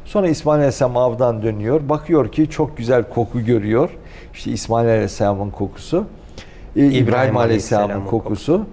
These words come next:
Speaker 1: Ee, "Kim geldi?" diyor. "Ee, efendi," diyor, "bir, e, yaşlı bir zat geldi," diyor. "Peki," diyor, "nasıldı?" diyor. "Şöyle şöyleydi," diyor. "Ee, o benim babamdı," diyor. "S-, bana söylemek,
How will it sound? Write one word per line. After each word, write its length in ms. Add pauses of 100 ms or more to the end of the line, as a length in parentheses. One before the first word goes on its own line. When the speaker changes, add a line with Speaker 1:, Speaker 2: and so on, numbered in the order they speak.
(500)
Speaker 1:
Ee, 380
"Kim 220
geldi?" 460
diyor. 220 (380)
"Ee, 60
efendi," 680
diyor, 220 (140)
"bir, 340 (540)
e, 60 (1040)
yaşlı 460
bir 100
zat 480
geldi," 480
diyor. 240 (380)
"Peki," 280
diyor, 260
"nasıldı?" 560
diyor. 280 (120)
"Şöyle 260
şöyleydi," 520
diyor. 200 (720)
"Ee, 760 (260)
o 140
benim 300
babamdı," 480 (140)
diyor. 300 (440)
"S-, 300 (300)
bana 240
söylemek, 800